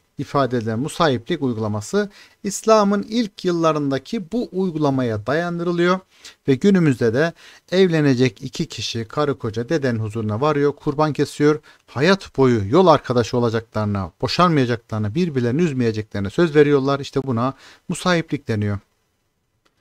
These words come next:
Dördüncü sorumuz, müminler ancak kardeştir. Öyleyse kardeşlerinizin arasını düzeltin.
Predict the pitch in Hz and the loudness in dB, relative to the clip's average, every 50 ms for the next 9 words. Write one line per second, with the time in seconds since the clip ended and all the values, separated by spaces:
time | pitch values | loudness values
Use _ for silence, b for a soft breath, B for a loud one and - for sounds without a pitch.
0 | _ _ _ _ _ _ _ _ _ _ _ _ _ _ _ _ _ _ _ _ | _ _ _ _ _ _ _ _ _ _ _ _ _ _ _ _ _ _ _ _
1 | _ _ _ _ _ _ _ _ _ _ - 175 202 254 269 254 262 262 254 247 | _ _ _ _ _ _ _ _ _ _ 10 12 12 12 12 10 8 8 8 8
2 | 196 - 233 247 240 226 202 202 202 175 175 196 226 233 202 226 240 247 233 220 | 6 8 8 8 10 10 10 8 8 8 6 6 6 6 6 6 6 6 8 8
3 | 196 175 170 175 - - - 208 233 233 196 147 151 165 180 - - - 175 180 | 8 8 6 6 4 2 4 4 6 6 6 6 6 6 4 2 0 2 4 4
4 | 180 165 196 202 - - - - 131 - - - - _ _ _ _ - 208 226 | 6 8 8 8 6 6 2 0 0 0 -2 -10 -14 _ _ _ _ 8 10 10
5 | 226 196 170 151 143 - 143 131 - - 180 196 202 185 180 151 - - 156 147 | 12 10 8 6 4 2 0 -2 0 4 4 6 6 6 4 0 0 0 2 2
6 | 143 139 127 131 143 180 175 147 123 - - 170 208 220 190 160 185 180 160 - | 2 2 2 2 2 2 2 2 2 0 -2 -2 0 0 4 6 6 6 6 4
7 | - 147 127 113 | 2 0 -2 -2